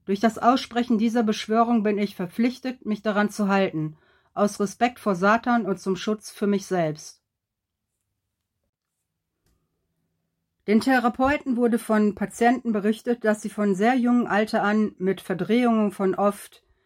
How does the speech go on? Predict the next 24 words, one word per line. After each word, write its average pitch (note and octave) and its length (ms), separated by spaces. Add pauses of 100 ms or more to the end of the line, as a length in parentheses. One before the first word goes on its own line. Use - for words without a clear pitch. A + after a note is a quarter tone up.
(220)
sehr G#3+ 220
bekannten A3 880
Kinderreimen G#3 800 (100)
indoktriniert G3 880
wurden, D3+ 420 (480)
in F#3+ 140
denen A#3+ 340
die G3 240
Heilslehre A#3 1080 (280)
und F#3+ 180
die F3 120
Aufträge A#3 760 (180)
in G3 180
einer F#3+ 240
kindlichen B3 480
Form G#3+ 300
verpackt G#3 460
waren. D3+ 460 (1000)
Zwei B3 220
Patientinnen B3+ 800
berichteten A3 560
dazu A3+ 420
sehr A3+ 300
ausführlich. F#3+ 800